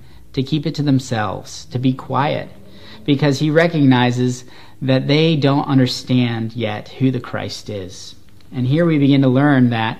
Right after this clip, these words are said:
he isn't the type of Messiah that we're expecting. Then in chapters nine and ten,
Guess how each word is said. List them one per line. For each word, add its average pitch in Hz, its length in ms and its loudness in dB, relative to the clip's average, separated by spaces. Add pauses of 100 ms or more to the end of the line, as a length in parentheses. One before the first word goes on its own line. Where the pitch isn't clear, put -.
he 175 240 0
isn't 151 260 2
the 127 60 0
type 127 280 -2
of 123 80 0
Messiah 139 580 0
that 131 160 2
we're 143 200 2
expecting. 110 840 -6 (880)
Then 156 220 2
in 160 100 4
chapters 135 440 2
nine 131 340 4
and 123 160 2
ten, 139 460 -2